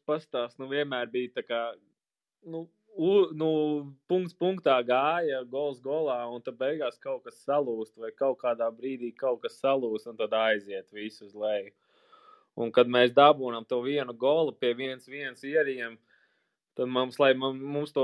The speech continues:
vienu golu atpakaļ iemest vārtus, nu, nu, ir, nu, tik grūti mums tur i-, iemest sanāk kaut ko, kad ir, nu, tās spēles beigās izvilkt ir nereāli.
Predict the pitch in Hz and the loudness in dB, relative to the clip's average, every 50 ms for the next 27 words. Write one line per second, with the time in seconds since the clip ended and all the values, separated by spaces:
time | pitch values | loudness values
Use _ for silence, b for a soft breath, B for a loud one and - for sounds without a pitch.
0 | 131 139 156 165 156 135 127 135 151 165 156 143 143 143 165 175 - - 160 - | 2 2 2 2 2 0 0 2 4 6 6 6 4 4 2 0 -2 -6 -6 -6
1 | 143 127 131 143 165 175 156 131 123 120 - _ 131 139 139 135 131 123 - _ | -6 -8 -6 -6 -8 -8 -8 -10 -14 -16 -16 _ -6 -4 -2 -2 -2 -2 -4 _
2 | - - - _ 135 135 131 131 131 135 131 131 127 131 131 131 127 127 123 120 | -16 -20 -18 _ -12 -10 -10 -8 -8 -6 -6 -6 -8 -10 -10 -10 -10 -10 -10 -12
3 | _ _ 127 - _ _ 156 151 147 139 143 - - 143 135 143 156 156 160 160 | _ _ -20 -20 _ _ 6 6 6 6 2 0 -2 0 4 6 8 8 8 6
4 | 165 170 165 - 127 123 120 120 120 - - 131 120 127 127 131 131 135 135 135 | 4 4 2 2 0 0 -2 -4 -6 -4 -4 0 0 0 0 0 0 -2 -2 -2
5 | - 147 - - _ 147 143 143 147 156 175 190 202 196 170 - - - 151 135 | -8 -14 -20 -20 _ -16 -4 4 6 8 8 8 6 4 2 2 2 2 2 2
6 | 131 123 117 110 110 110 - - 120 113 113 110 - 117 113 113 107 - 120 110 | 4 2 0 0 0 -2 0 2 2 2 2 0 -2 -2 -2 -2 0 -2 -2 -2
7 | 107 117 120 117 113 113 120 123 120 120 120 120 120 120 120 120 120 120 113 113 | 0 -2 -2 -2 -2 -6 -10 -8 -6 -6 -4 -4 -6 -6 -8 -10 -12 -16 -8 0
8 | - 120 117 - - - - 131 131 139 131 123 127 131 131 135 131 123 120 - | 2 2 2 2 0 2 4 6 6 4 2 2 2 2 4 4 4 0 0 -2
9 | 139 143 135 127 123 117 113 110 - 120 117 117 120 120 113 113 110 107 98 - | -6 -6 -4 -2 -2 -2 -2 -2 -4 -6 -6 -4 -6 -4 -4 -4 -4 -4 -6 -8
10 | - - - | -12 -14 -16